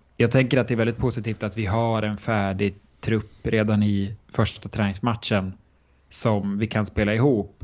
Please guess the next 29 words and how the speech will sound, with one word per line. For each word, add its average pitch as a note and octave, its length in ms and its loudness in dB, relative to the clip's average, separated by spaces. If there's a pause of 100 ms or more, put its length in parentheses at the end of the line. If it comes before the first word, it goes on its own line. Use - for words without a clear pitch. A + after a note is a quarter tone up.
och A2+ 180 -6
att G#2+ 100 0
det A2 80 -8
ser G#2+ 380 -4
så G#2 160 -4
här G2+ 240 2 (320)
bra C3+ 340 4
ut, F#2+ 200 -6
tycker A#2 240 -2
jag, A#2+ 360 2
i, A2 260 -4
i G2+ 760 -6
januari. G#2+ 520 2 (480)
Ehm, G#2 640 -2 (800)
det C3+ 440 2
tar A2 120 -4
väl G#2 120 0
jag A#2+ 140 -2
med G#2+ 140 -4
mig, G#2 160 -2
och A2 100 -6
sen A2+ 240 0
att - 240 -8
alla A2 220 2
nyförvärv G2+ 800 -2 (960)
imponerar. G#2 800 2 (120)
Ehm, A2 500 -6 (460)
men A2 400 2
absolut, A2+ 640 0